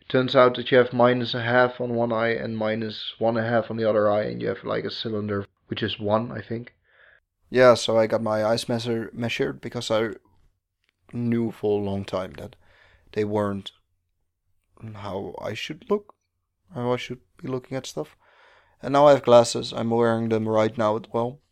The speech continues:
as well. And, uh, my tip is also about me wearing my glasses. You are gonna have to wear your glasses, man. I don't know if you are wearing your glasses.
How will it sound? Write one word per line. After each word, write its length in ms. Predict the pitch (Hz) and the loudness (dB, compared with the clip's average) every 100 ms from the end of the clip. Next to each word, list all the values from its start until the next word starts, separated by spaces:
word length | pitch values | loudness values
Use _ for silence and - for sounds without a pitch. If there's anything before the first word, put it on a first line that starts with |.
| _ | _
as 160 | 131 - | -10 0
well. 260 | 123 127 _ _ _ _ _ _ _ _ _ - - - | 0 0 _ _ _ _ _ _ _ _ _ -20 -14 -6
And, 260 | 113 110 | -4 -2
uh, 280 | 104 98 104 - _ _ _ _ _ _ _ _ _ | -2 -4 -8 -18 _ _ _ _ _ _ _ _ _
my 240 | 123 117 117 | -4 0 2
tip 340 | - 123 123 | 2 -2 -2
is 160 | 117 - | -8 -10
also 460 | 107 120 - 107 | -8 -8 -4 -2
about 420 | 107 110 104 - - - | 0 0 0 -2 -12 -10
me 360 | 110 101 95 _ - | -6 -6 -8 _ -8
wearing 300 | 117 104 101 | -2 -2 -2
my 140 | 98 107 | -8 -10
glasses. 580 | 95 92 - - - - _ _ _ _ _ _ - | -10 -10 -12 -14 -16 -18 _ _ _ _ _ _ -2
You 340 | 127 147 151 139 | 4 4 4 6
are 160 | 127 | 6
gonna 240 | 123 120 113 | 6 6 4
have 160 | 104 | 2
to 80 | - | 2
wear 140 | 104 | 2
your 80 | 98 | 2
glasses, 340 | 95 95 - 107 | 0 -6 -6 -12
man. 240 | 104 127 - _ _ _ - | -14 -16 -20 _ _ _ 2
I 80 | 110 | 4
don't 140 | 131 | 4
know 80 | 127 | 2
if 180 | 120 120 | 0 2
you 80 | |
are 160 | 113 107 | 4 4
wearing 320 | 104 113 143 | 6 8 6
your 100 | 151 | 2
glasses. 580 | 135 139 139 175 175 | 2 4 2 -2 -8